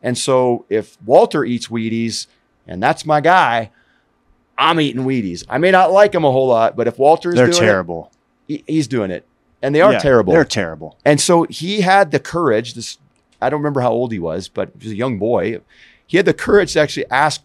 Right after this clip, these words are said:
Speaker 1: Walter Payton, "Hey, why are you not eating Wheaties?" And Walter's response was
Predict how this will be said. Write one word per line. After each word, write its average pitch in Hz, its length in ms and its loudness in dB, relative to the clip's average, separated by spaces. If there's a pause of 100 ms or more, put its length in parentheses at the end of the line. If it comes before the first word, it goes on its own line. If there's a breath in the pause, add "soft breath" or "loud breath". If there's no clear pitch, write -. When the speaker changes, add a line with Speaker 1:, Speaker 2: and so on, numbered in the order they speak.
Speaker 1:
Walter 131 420 -2
Payton, 98 460 -8
"Hey, 120 360 -4 (920)
why 135 220 -2
are 247 60 -2
you 202 180 -8
not 180 200 -4
eating 156 320 -4
Wheaties?" 117 600 -8 (800)
And 123 360 2
Walter's 135 380 0
response 127 440 -4
was 101 380 -2